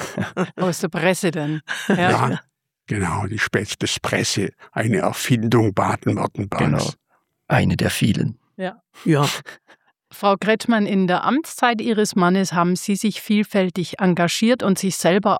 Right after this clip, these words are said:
Speaker 1: Aufgaben und Themen gesucht. Endet das Engagement denn jetzt mit dem Ausscheiden Ihres Mannes oder führen Sie da das eine oder andere weiter?
Speaker 4: Nein,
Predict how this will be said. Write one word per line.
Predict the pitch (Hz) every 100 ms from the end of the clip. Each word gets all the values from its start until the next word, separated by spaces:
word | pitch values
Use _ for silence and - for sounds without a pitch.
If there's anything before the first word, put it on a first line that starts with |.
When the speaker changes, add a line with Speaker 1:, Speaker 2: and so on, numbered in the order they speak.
| -
Speaker 1:
Aufgaben | 185 196 - 180 180 175
und | 180 -
Themen | 170 165 165 160
gesucht. | 175 - 254 220 - - -
Endet | 196 214 247 320 -
das | 202 -
Engagement | 196 185 175 170 - 175 180
denn | 175 175
jetzt | 170 170 - - - -
mit | 165 170
dem | 180
Ausscheiden | 175 180 165 - 165 180
Ihres | 185 165 180 -
Mannes | 165 165 175 214
oder | 170 165
führen | - 196 185
Sie | 185 185
da | 160 160 165 160 -
das | 175 -
eine | 170 180 180
oder | 185 160
andere | 175 175 185
weiter? | 147 170 - 185 190 _ _ -
Speaker 4:
Nein, | 160 180 214